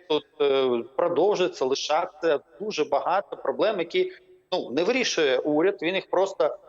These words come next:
для того, щоб не вирішувати, ігнорує про їх існування.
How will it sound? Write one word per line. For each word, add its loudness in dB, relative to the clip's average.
для 0
того, 2
щоб -2
не 0
вирішувати, 0
ігнорує 0
про 0
їх -4
існування. -2